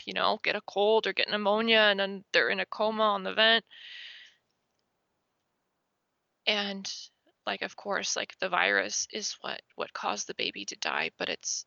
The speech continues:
it's not like, um, it's not like, even, like, with my friend, it was the cousin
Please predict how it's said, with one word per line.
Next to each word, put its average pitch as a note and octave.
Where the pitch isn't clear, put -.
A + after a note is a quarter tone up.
it's -
not G3+
like, -
um, -
it's -
not G#3
like, -
even, G3+
like, F#3+
with G3+
my F#3+
friend, G#3
it G3+
was G3+
the G#3+
cousin G#3